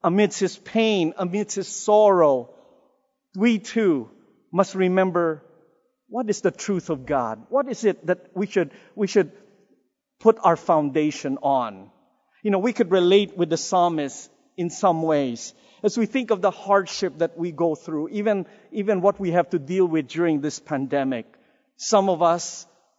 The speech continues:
perhaps have lost their job. Some of us have cut off relationship with people we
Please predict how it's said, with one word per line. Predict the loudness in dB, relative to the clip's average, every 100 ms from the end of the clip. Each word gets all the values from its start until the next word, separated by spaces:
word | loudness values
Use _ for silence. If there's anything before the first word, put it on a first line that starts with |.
| _
perhaps | -12 -4 -4 -2
have | -2
lost | 4 4 4 -2
their | -4
job. | -2 -4 -4 -6 -10 _ _ _ _
Some | -2 0 2
of | 2 2
us | 2 0 -10 -20 _ _ _ _
have | -6 -4
cut | 0 4
off | 4 4 -4 _ _ _ _ _
relationship | 0 4 2 2 -4 -6 -4 -6 -2
with | -4 -6
people | -8 -8 -2 0
we | 0 -2